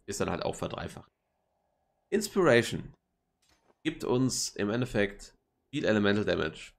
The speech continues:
äh, wirklich viel. Nachteil ist, wir können Inspiration an sich nicht triggern. Inspiration funktioniert so, dass wir, wenn wir Mana verbrauchen mit einem Spell oder mit einem Skill,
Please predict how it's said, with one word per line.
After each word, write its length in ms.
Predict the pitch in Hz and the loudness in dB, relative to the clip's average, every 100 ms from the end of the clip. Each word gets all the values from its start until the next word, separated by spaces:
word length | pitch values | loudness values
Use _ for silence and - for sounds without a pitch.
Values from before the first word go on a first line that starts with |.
| _ _ - | _ _ -8
äh, 160 | 87 | -4
wirklich 320 | 98 - 87 | -4 -4 -8
viel. 500 | - - - 87 87 - _ _ _ _ _ _ _ _ _ _ _ _ _ _ _ - | -10 -12 -4 -2 -2 -10 _ _ _ _ _ _ _ _ _ _ _ _ _ _ _ 0
Nachteil 340 | 147 208 143 | 0 2 2
ist, 380 | 78 120 - - _ - | 2 0 -6 -16 _ -8
wir 120 | 107 | -4
können 420 | - 131 156 - - _ | 2 2 2 -6 -14 _
Inspiration 640 | 107 - 104 98 135 139 - | -10 -8 0 4 4 2 -2
an 120 | 104 | -2
sich 160 | 113 | -2
nicht 180 | 110 98 | -4 -6
triggern. 460 | - 95 82 67 - _ _ _ _ _ _ _ | -2 0 0 -6 -16 _ _ _ _ _ _ _
Inspiration 640 | 131 - 107 107 180 202 156 | -6 -2 4 6 6 2 -6
funktioniert 380 | 139 - 98 | -8 -2 -2
so, 320 | 101 113 180 196 | 2 2 2 -2
dass 200 | 117 113 | -6 -4
wir, 160 | 113 104 | 0 2
wenn 180 | 123 170 | 0 0
wir 240 | 156 135 | 0 0
Mana 420 | - 101 110 170 | 0 0 2 2
verbrauchen 720 | - 113 - 95 92 90 92 - - | 0 0 4 4 4 -2 -8 -14 -14
mit 140 | - 90 | -4 2
einem 300 | 110 113 107 | 2 2 0
Spell 520 | - - 104 117 107 | -4 2 2 2 0
oder 320 | - - 82 | -4 -4 -2
mit 140 | 104 | 0
einem 160 | 80 101 | -2 -4
Skill, 580 | - - 120 165 165 | -6 -4 0 0 -4